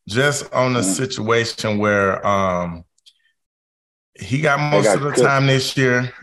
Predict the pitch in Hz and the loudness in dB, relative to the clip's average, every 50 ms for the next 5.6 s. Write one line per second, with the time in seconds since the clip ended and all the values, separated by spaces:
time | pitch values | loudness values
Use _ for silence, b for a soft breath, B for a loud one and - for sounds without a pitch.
0 | - _ 104 104 113 117 113 107 - 107 107 107 104 101 95 90 95 113 117 127 | -16 _ -4 -2 -2 -2 -2 -2 -2 0 0 0 0 -2 -4 -4 -2 -2 0 0
1 | 135 131 127 - - - - 120 120 117 - 175 - - 113 117 113 104 107 113 | -2 -4 -6 -8 -12 -8 -4 -4 -4 -4 -6 -10 -8 -4 -4 -4 -4 -2 0 2
2 | 120 127 135 135 147 123 117 131 131 135 135 131 - _ - - 110 110 - - | 2 2 2 0 -4 -4 -2 0 0 0 -2 -4 -8 _ -6 -4 -4 -4 -4 -8
3 | b b b b b _ _ 123 113 - - 127 123 123 123 120 120 110 - 135 | b b b b b _ _ -6 -6 -2 0 0 2 2 2 0 -2 -4 -2 -2
4 | 123 123 123 120 120 117 120 117 113 113 117 117 117 117 117 117 117 117 117 113 | -2 -2 0 0 0 0 0 0 0 0 0 2 0 0 0 0 -2 -2 -2 -4
5 | 117 113 - - - 104 101 95 92 95 95 98 | -4 -6 -6 -6 -4 -4 -4 -2 -2 -2 -4 -4